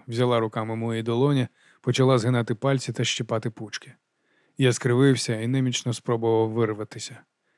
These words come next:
«Якщо виживе, то збереже пальці», — сказала вона, не те щоб жорстоко, просто констатуючи факти.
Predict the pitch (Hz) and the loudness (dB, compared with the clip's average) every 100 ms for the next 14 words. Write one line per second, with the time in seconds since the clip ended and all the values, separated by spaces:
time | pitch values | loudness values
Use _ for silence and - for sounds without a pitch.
0 | _ _ _ _ - 202 - 247 226 240 | _ _ _ _ 2 4 6 4 6 6
1 | 214 214 208 208 214 214 208 202 208 180 | 6 2 4 4 6 6 6 4 2 0
2 | - 143 - _ _ _ - - 127 123 | -2 -10 -12 _ _ _ -6 2 4 6
3 | 117 117 110 104 _ _ _ - 143 165 | 4 2 -2 -8 _ _ _ -2 4 4
4 | - 135 131 139 - 208 143 127 147 147 | 4 2 4 4 4 2 4 2 0 2
5 | 131 143 - 131 123 113 127 127 107 - | 2 2 0 0 0 0 -4 -6 -8 -10